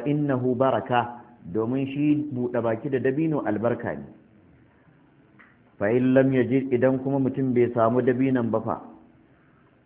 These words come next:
"falyuftir ala ma'in," to yayi buɗe baki da ruwa.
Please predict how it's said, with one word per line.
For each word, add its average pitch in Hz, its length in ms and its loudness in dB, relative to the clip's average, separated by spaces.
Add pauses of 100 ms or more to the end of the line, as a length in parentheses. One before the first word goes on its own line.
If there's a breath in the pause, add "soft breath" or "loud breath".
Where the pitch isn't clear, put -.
(1300)
"falyuftir 135 800 4
ala 127 340 4
ma'in," 131 460 0
to 117 140 -4
yayi 117 240 0
buɗe 127 280 -2
baki 110 280 -2
da 117 80 -2
ruwa. 107 400 0